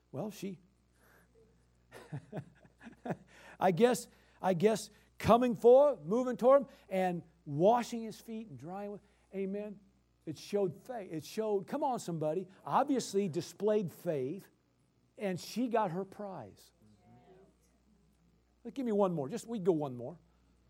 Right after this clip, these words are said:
right? Luke seventeen now. "Arise, go your way. Your faith has made you well." What happened to this? This was when the lepers, the ten lepers, they were,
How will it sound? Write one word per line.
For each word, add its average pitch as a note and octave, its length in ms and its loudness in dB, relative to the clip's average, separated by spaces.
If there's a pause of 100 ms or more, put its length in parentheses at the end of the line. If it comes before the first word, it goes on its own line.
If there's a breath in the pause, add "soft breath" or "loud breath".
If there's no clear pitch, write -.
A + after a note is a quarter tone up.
(160)
right? F3 300 -4
Luke F3+ 180 0
seventeen G3+ 580 -4
now. B3+ 240 -12 (840)
"Arise, A3+ 640 4
go A#3+ 200 8
your A#3 180 2
way. A3+ 260 4
Your A3+ 460 10
faith G3+ 580 0
has C#3+ 140 -10
made E3+ 260 -4
you F3+ 120 -8
well." E3 360 -2 (360)
What D#3+ 120 -4
happened E3+ 300 0
to - 20 -6
this? E3 160 -4
This F3 220 -6
was F3+ 120 -10
when F3+ 200 -4
the D3+ 80 -2
lepers, A#3+ 580 2 (400)
the C3+ 80 -16
ten E3 240 -2
lepers, A#3+ 400 4
they E3+ 100 0
were, D#3 200 -2